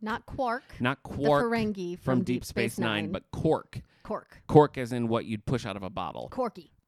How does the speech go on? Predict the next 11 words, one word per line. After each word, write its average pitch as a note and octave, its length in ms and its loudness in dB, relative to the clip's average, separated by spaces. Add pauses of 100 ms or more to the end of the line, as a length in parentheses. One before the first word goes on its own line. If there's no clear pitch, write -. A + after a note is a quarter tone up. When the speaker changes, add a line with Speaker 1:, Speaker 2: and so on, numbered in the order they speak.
(100)
Speaker 2:
Cork. - 320 2 (300)
<laughs> F#3+ 100 -2 (1000)
That F3 120 0
was E3 120 0
a C3+ 60 0
quote - 280 6
from A#2+ 180 2
Corky G3 360 2
Romano, D3 540 6
everyone. A2+ 640 2
Speaker 1:
<laughs> - 60 -8